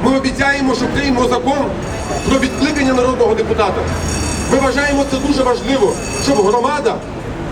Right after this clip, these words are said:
могла контролювати своїх депутатів. Якщо він зрадив простих людей, якщо він до них не приїжджає, щоб громада могла його відкликати і обрати іншого депутата. Таким чином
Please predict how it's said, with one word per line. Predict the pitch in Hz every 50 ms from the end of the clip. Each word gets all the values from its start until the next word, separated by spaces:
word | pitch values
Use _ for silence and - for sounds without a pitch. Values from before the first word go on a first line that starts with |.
| -
могла | - 262 233 240 269 277 269
контролювати | 269 262 226 - 247 240 233 233 254 - - 170 240 -
своїх | 180 220 226 226 -
депутатів. | 226 220 208 214 226 226 247 - - - - - - - - - - - - - - - -
Якщо | 254 269 262 277 294 302
він | 285 254
зрадив | 220 170 - 269 320 311 294 269
простих | 202 220 240 - - 240 208
людей, | 208 226 202 208 196 175 - - - - - - - - - - - -
якщо | - 262 254 254 294 294
він | 294 277
до | 277
них | 277 277 302 269 208
не | 214 262
приїжджає, | 311 294 - 269 262 254 240 214 185 247 277 294 285 254 214 - - - - - - - -
щоб | 262 269
громада | - 196 226 254 254 269 269 262 262
могла | 254 254 214 233 240 240
його | 233 226 226
відкликати | 226 226 226 - - 262 285 285 262 233 - 190 - - - - - - - - - 208
і |
обрати | 247 247 - 254 247 247 247 247 247 254
іншого | 240 214 202 190
депутата. | 185 180 175 175 175 180 170 156 139 - - - - - - - - - - - - - - -
Таким | 240 240 240 269 262 254 -
чином | 277 285 294 262 240